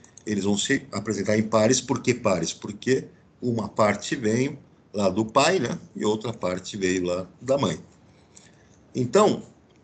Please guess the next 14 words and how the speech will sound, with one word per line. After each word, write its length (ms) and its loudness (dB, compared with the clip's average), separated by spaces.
o 40 -20
que 140 -2
que 100 -6
nós, 280 2
que 180 -8
que 80 -6
acontece 600 2
aqui, 220 -6
né? 180 -4
Existem 480 2
seres 440 2
lá 120 0
que, 180 -8
se, 380 -4